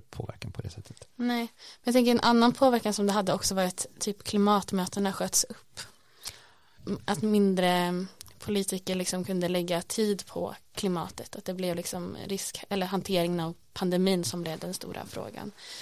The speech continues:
Speaker 2: Vi hade ju i Glasgow, det sköts ju upp,
Speaker 1: Mm.
Speaker 2: klimatmötet till exempel.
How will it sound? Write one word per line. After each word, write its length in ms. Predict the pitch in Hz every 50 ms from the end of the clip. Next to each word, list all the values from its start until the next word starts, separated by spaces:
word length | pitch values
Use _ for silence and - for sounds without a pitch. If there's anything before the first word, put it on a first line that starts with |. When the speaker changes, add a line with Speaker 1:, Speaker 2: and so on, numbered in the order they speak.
| - - - - -
Speaker 2:
Vi 120 | - 202
hade 240 | 196 190 185 180 185
ju 340 | 180 175 175 175 165 156 139 - - - - - - - -
i 80 | - 185
Glasgow, 640 | 185 185 175 185 190 - - - - - - - -
det 180 | - - - - -
sköts 320 | - - - - - -
ju 40 | -
upp, 300 | - - - - - - - - -
Speaker 1:
Mm. 200 | 117 110 107 98
Speaker 2:
klimatmötet 840 | 92 101 95 92 92 - 80 73 - - - - - - - - - - -
till 100 | - 202
exempel. 360 | 196 - - - - - -